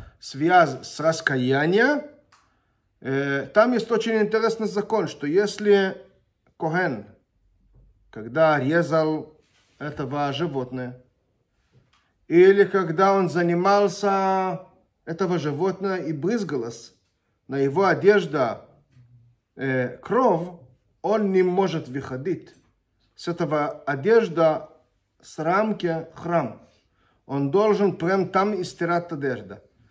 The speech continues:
Потому что этих крови, они считаются более святые, чем других жертвоприношений. Поэтому, выходя с этих одежда, с рамки,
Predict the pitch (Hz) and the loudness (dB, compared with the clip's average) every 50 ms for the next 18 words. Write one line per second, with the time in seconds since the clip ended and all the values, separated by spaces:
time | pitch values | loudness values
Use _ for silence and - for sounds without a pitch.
0 | _ _ _ _ - 110 120 147 190 180 175 - 180 - - - 202 196 190 - | _ _ _ _ -18 -10 -6 -4 -4 -4 -2 -2 -4 -4 -2 0 0 0 2 0
1 | 165 135 - - - - - 156 160 151 165 233 277 285 262 233 - - - _ | -4 -4 -4 -14 -14 -8 -4 -4 -2 0 2 2 2 2 -2 -4 -6 -12 -20 _
2 | _ _ _ - 123 143 143 127 143 143 - 185 180 175 156 139 - - 127 110 | _ _ _ -8 -6 -6 -6 -6 -8 -8 -6 -4 -2 -2 -2 -4 -4 -8 -10 -10
3 | 107 113 147 190 208 185 170 147 - - - - - - - - 123 123 123 - | -8 2 4 6 6 6 4 0 -6 -8 -12 -20 -20 -20 -18 -12 -12 -12 -12 -6
4 | - 156 175 208 226 233 220 - - - 185 160 139 131 156 156 147 135 151 131 | 0 2 2 2 2 -2 -6 -8 -8 -6 -6 -4 -4 -4 -4 -6 -4 -6 -8 -8
5 | 120 147 147 135 147 147 139 - 151 135 131 127 - - 135 131 151 156 170 - | -8 -10 -10 -8 -8 -10 -10 -8 -8 -8 -8 -8 -10 -12 -12 -12 -12 -14 -16 -18
6 | _ _ _ _ _ _ _ _ - - 190 220 220 226 220 214 190 165 165 190 | _ _ _ _ _ _ _ _ -8 -2 -2 0 0 2 4 4 4 4 4 2
7 | 180 - 185 185 175 185 247 254 220 175 139 - - - - 196 190 202 185 185 | 2 2 0 0 2 4 6 6 6 6 4 -2 -8 -8 -6 -6 -6 -6 -4 -4
8 | 202 202 233 339 330 285 226 208 247 240 233 214 - - - _ _ _ _ _ | -4 0 0 0 0 0 -2 -2 -2 -2 -2 -4 -6 -10 -18 _ _ _ _ _
9 | _ _ _ _ _ _ _ _ _ - - - - - - - 95 - - 151 | _ _ _ _ _ _ _ _ _ -10 -4 2 4 4 4 4 2 0 -2 -2
10 | 127 104 - - - | -4 -4 -6 -16 -20